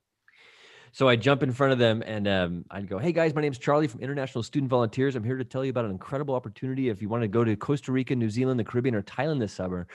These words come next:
if you wanna help elephants, sea turtles, uh, build, um, homes for impoverished people.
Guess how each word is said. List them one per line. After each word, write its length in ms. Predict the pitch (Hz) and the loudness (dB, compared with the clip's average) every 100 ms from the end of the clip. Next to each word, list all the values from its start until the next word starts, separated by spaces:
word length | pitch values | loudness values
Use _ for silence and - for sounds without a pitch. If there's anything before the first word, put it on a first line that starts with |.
| - - | -18 -6
if 100 | 107 | -4
you 120 | 131 | -2
wanna 100 | 120 | -2
help 260 | 101 143 143 | 0 -2 2
elephants, 480 | 131 135 143 131 | 0 0 -2 -4
sea 260 | - - 170 | -8 -10 -8
turtles, 520 | - 143 139 127 101 87 - _ | -2 -2 0 -4 -6 -14 -20 _
uh, 220 | 92 69 57 _ _ 101 | -10 -10 -10 _ _ -2
build, 320 | 147 143 131 - | 2 2 -2 -8
um, 320 | 92 82 73 - | -10 -10 -12 -10
homes 320 | - 143 147 | 0 2 2
for 100 | - | -2
impoverished 460 | 110 120 139 139 127 | -4 0 0 0 -2
people. 460 | 143 127 135 127 | -4 0 -2 -4